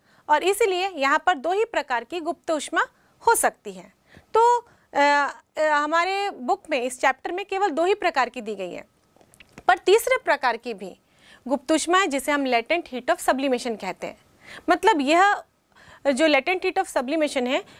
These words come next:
यानी कि, अ, ऊर्ध्वपातन पर गुप्त ऊष्मा, वो, अ, तब हम इस्तेमाल करते हैं जब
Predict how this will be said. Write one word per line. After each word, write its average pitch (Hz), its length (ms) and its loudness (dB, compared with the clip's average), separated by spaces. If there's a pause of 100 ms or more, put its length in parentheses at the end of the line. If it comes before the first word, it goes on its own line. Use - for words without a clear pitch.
(280)
यानी 269 280 2
कि, 330 340 2 (320)
अ, 262 640 2 (760)
ऊर्ध्वपातन 302 880 2
पर 190 280 -6 (520)
गुप्त 370 320 -2
ऊष्मा, 247 460 -4 (880)
वो, 370 360 6
अ, 254 640 2 (100)
तब 370 360 2 (300)
हम 277 280 0
इस्तेमाल 269 400 0
करते 254 320 -4
हैं 311 200 -8 (360)
जब 349 340 2